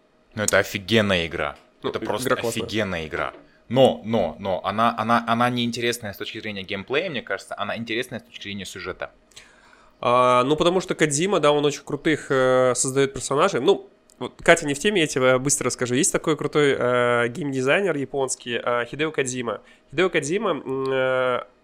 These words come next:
Speaker 2: апофеозная личность, да, можно так сказать, эпич-, ну, эпичная, потому что в геймдизайне, потому что он разработал, а, и создал, ну, то есть его команда разработчиков создала, а, легендарную игру, которая называется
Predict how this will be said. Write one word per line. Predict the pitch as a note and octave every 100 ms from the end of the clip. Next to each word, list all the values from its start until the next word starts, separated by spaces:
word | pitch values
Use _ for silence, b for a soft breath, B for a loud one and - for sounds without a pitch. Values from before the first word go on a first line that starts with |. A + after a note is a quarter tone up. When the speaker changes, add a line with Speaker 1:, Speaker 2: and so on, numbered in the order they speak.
| _ _ _
Speaker 2:
апофеозная | C3+ - _ - C#3+ C#3+ F#3 B3+ A#3
личность, | C#3+ - A#2+
да, | C3
можно | D#3+ E3+ D3
так | C3
сказать, | - F3+ -
эпич-, | C#3+ G#3+ G3 -
ну, | D#3 C3+
эпичная, | - - G#3+ - C#3+
потому | C3+ D#3
что | -
в | C3
геймдизайне, | D3+ D3 C#3 F#3 A3+
потому | C#3+ C#3+ D3+
что | -
он | D#3+ E3+
разработал, | C#3 C3+ C3+ F3+ E3 C3 B B -
а, | C3 C3 C3 -
и | D#3+
создал, | - C#3+ B2+ D3 A3 C#3+
ну, | C3+
то |
есть | B2
его | C3+ C3+
команда | C#3 C#3 B2+
разработчиков | A#2+ B2 G3+ - -
создала, | B2+ D3 D#3+ C3+
а, | - B2+ B2+
легендарную | A#2+ B2+ C#3 C#3+ C3 B2+
игру, | A3+
которая | E3+ C#3 C3+
называется | B2+ C#3 E3 D#3+ - C3+